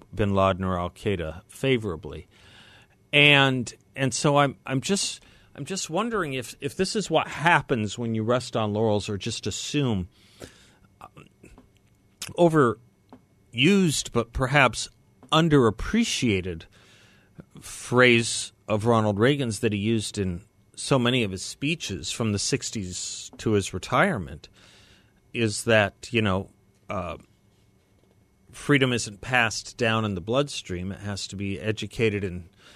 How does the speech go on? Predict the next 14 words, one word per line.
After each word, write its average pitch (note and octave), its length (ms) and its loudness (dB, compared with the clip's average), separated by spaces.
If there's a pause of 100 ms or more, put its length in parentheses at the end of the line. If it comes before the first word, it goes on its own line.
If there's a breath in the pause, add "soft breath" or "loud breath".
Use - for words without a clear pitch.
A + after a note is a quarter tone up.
(220 soft breath)
taught C3 460 2
and F#2+ 140 -10
fought C#3 340 0
for, D2+ 320 -6
right? B2 380 2 (360)
That, A#2 520 2
um, G2+ 320 2
i-, G#2+ 180 -10
otherwise A2 400 4
it'll F#2+ 160 -2
disappear G#2 420 -4
in G#2 80 2
a G2+ 60 0
generation. G#2 640 -4